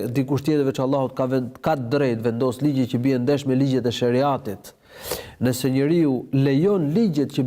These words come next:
bien ndesh me ligjet e shariatit, nëse njeriu i jep të drejtë vetes që të vendos ligje kundërshtim me ligjet e shariatit, ai i ka bërë shok Allahut subhanahu wa taala. Pra,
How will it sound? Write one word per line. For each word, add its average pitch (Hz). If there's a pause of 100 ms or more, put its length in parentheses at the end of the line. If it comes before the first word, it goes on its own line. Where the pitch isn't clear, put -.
bien 151
ndesh 175
me 139
ligjet 147
e 120
shariatit, 131
nëse 156
njeriu 165
i 143
jep 190
të 143
drejtë 165
vetes 165
që 147
të 139
vendos 156
ligje 139 (340)
kundërshtim 143
me 135
ligjet 147
e 117
shariatit, 185 (680)
ai 156
i 147
ka 139
bërë 127
shok 156
Allahut 127
subhanahu 113
wa 107
taala. 107 (1000)
Pra, 185